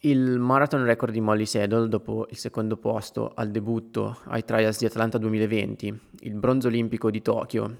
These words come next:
e il quarto posto a New York dello scorso anno, non è migliorato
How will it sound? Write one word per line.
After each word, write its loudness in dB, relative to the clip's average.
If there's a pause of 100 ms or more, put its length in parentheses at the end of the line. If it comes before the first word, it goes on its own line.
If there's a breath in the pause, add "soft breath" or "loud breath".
(160)
e -4
il -6
quarto 2
posto 0
a -2
New 0
York 0
dello -2
scorso -4
anno, -4
non -2
è -2
migliorato -4